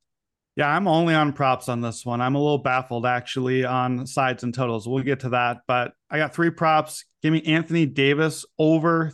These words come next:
three and a half steals plus blocks, stocks, if you will. That's a minus one twenty. Give me Michael Porter Junior over six and a half rebounds at minus one twelve.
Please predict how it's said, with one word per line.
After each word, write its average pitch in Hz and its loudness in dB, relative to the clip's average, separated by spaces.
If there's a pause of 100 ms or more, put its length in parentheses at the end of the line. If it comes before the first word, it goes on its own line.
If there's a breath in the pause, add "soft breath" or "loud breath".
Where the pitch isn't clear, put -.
(120)
three 143 0
and 147 2
a 143 2
half 135 0
steals 139 -2
plus 135 -2
blocks, 131 -2
stocks, - -8
if 135 -4
you 131 2
will. 127 2
That's 123 -8
a 131 -2
minus 127 -4
one 131 0
twenty. 156 2 (680 soft breath)
Give - -2
me 165 4
Michael 165 2
Porter 175 0
Junior 135 0
over 135 0
six - -6
and 135 -2
a 135 2
half 135 0
rebounds 135 0
at 131 -2
minus 135 0
one 127 -2
twelve. 135 0